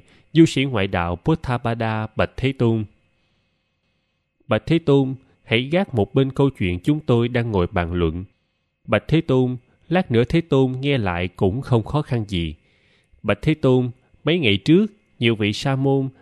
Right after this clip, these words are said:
bà la môn ngoại đạo tụ họp, ngồi hội thảo trong giảng đường, nêu lên vấn đề sự diệt tận các tăng thượng tưởng.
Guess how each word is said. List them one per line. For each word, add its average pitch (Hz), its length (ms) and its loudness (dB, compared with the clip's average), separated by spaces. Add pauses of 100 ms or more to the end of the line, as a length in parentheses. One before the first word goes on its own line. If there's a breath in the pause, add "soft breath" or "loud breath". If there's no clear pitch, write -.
(120)
bà 107 140 0
la 120 160 0
môn 143 340 0
ngoại 98 160 0
đạo 92 260 0
tụ 95 240 0
họp, 85 340 -4 (500)
ngồi 117 240 4
hội 113 180 2
thảo 107 320 0
trong 143 240 -2
giảng 113 240 -2
đường, 92 300 2 (180)
nêu 135 160 4
lên 135 260 2
vấn 160 280 -2
đề 92 240 2
sự 101 280 -4
diệt 95 240 0
tận 87 360 -4
các 160 180 -4
tăng 117 220 -2
thượng 85 220 -2
tưởng. 90 400 -2